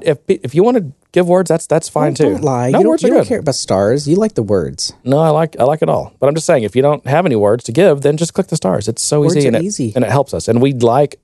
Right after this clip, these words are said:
Speaker 1: we just, we like it. It's just a, a little way that you can show us that you're actually, you're listening and you, you enjoy it.
Speaker 2: Or that you're not
Speaker 1: Or that
Speaker 2: gonna
Speaker 1: you
Speaker 2: listen anymore
Speaker 1: don't.
Speaker 2: because,
Speaker 1: Exactly.
Speaker 2: because we pissed you off.
Speaker 1: Right. And also tell a friend. Tell a friend about us.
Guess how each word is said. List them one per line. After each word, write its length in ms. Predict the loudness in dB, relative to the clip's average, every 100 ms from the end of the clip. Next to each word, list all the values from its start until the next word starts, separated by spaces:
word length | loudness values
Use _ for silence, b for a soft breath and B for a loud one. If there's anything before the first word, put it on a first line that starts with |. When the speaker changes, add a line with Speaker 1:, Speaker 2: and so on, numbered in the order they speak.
| -4
Speaker 1:
we 100 | -2
just, 240 | -2 -2
we 80 | -2
like 240 | 0 0 -2
it. 120 | -2
It's 100 | 0
just 180 | 0 0
a, 160 | -4 b b b b
a 60 | 2
little 260 | 4 4
way 300 | 4 4 2
that 140 | -2 -2
you 100 | -2
can 320 | -2 -2 -4
show 300 | -2 0 2
us 160 | 2 -2
that 100 | -2
you're 180 | 2
actually, 260 | 2 0 0
you're 80 | 0
listening 320 | 2 0 0
and 100 | 0
you, 120 | 0 -2 -2
you 60 |
enjoy 240 | -2 -2 -4
it. 120 | -8 _ _ _
Speaker 2:
Or 100 | -2
that 160 | 0 0
you're 60 | 0
not 80 |
Speaker 1:
Or 40 | 0
that 20 |
Speaker 2:
gonna 80 | 0
Speaker 1:
you 40 | 0
Speaker 2:
listen 120 | 0
anymore 220 | 0 -2
Speaker 1:
don't. 60 | -4
Speaker 2:
because, 180 | -4 0
Speaker 1:
Exactly. 300 | 0 0 -6
Speaker 2:
because 180 | -6
we 60 | -8
pissed 320 | -4 -4 -2
you 80 | -2
off. 340 | -2 -4 -2
Speaker 1:
Right. 220 | 0 0 -2
And 80 | _ _ _ _ _ _ _ _ _
also 220 | -2 0
tell 260 | -2 -2 -4
a 40 |
friend. 400 | -4 -4 -4 -4 -10
Tell 160 | -6 -4
a 60 |
friend 260 | -2 -2 -2
about 220 | -4 -6
us. 320 | -8 -10 -10